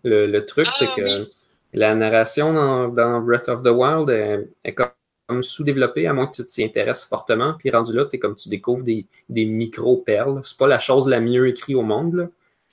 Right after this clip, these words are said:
Speaker 1: Mais, euh, il y a la fleur qui revient une fois de temps en temps, qui est en voie de disparition. Puis, euh,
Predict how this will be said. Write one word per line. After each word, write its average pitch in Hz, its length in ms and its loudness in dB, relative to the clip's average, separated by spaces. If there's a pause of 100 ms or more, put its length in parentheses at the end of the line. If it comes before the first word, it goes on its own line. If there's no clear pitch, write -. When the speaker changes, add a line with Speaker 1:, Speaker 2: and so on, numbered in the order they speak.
(220)
Speaker 1:
Mais, 101 300 -4
euh, 95 180 -2 (760)
il 110 80 -2
y 107 40 4
a 107 60 6
la 110 140 4
fleur 120 680 2 (140)
qui - 140 -4
revient 104 520 -4
une 117 120 -4
fois 110 200 -4
de - 80 -18
temps 104 200 -2
en 98 140 -2
temps, 104 260 -2 (840)
qui 120 140 -2
est 92 100 0
en 107 160 2
voie 113 160 2
de 110 80 -6
disparition. 107 720 -4 (100)
Puis, 107 260 0
euh, 101 300 -2